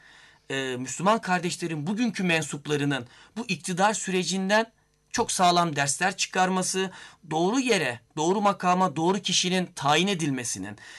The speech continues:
ya da kısa süredeki çok radikal değişimlerin mümkün olmayacağının, o siyasal sistemin kendi dinamiklerinin, e, ciddi manada bazı ba-, bariyerleri, bazı bagajları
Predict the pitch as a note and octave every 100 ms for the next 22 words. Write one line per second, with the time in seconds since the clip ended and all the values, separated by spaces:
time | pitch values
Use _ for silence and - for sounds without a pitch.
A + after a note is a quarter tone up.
0 | - C#3 D3+ F3+ E3+ - - E3+ - A#3
1 | G#3+ G3+ F3+ G3 - G#3 F#3 - _ -
2 | A3 A3 C#4 F3+ F#3 G3+ G#3 F#3 F#3 -
3 | F#3 F#3 F#3+ F#3 F3 F3+ G3+ G3+ E3 G3+
4 | G3 E3+ C#3 C3+ B2 A#2+ A#2+ - - -
5 | G3+ A3 A3 - - F#3+ F#3 F3+ G#3 G3+
6 | - F3+ - F#3 G3 F#3+ - - E3 F3
7 | G3 F#3 F#3 F#3+ F#3 - F#3 F#3+ G3+ F#3+
8 | - - - C#3+ C#3+ C#3+ D#3+ - G#3+ G3
9 | F#3 F3+ F#3 F#3 F3+ E3 F3 D#3 F3 F#3
10 | - _ - D#3 D#3 D3+ D#3+ E3+ E3+ E3
11 | D#3+ D#3+ D#3+ D#3+ D3+ D3 D#3+ D#3 D#3+ D3
12 | E3+ F3+